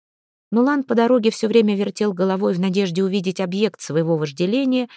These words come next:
но так и не понял, куда она делась. То ли ушла в трактир, то ли в один из шатров, где наливали горячее вино с пряностями, горячий компот и продавали всякую вкусную сдобу, плюшки в виде бога солнца,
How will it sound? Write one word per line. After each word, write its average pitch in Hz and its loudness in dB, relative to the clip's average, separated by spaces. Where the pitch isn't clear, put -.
но 202 -2
так 294 -2
и 262 2
не 247 2
понял, 247 2
куда 202 -2
она 202 -2
делась. 151 -10
То 359 2
ли 311 4
ушла 165 0
в - -12
трактир, 277 -4
то 320 0
ли 262 6
в 165 2
один 165 0
из 165 -2
шатров, 220 -4
где 226 2
наливали 226 2
горячее 202 -2
вино 196 -2
с - -10
пряностями, 175 -4
горячий 170 0
компот 175 -2
и - -4
продавали 165 -2
всякую 160 -6
вкусную 170 -4
сдобу, 156 -2
плюшки 262 0
в 233 -2
виде 220 -2
бога 202 -2
солнца, 180 -6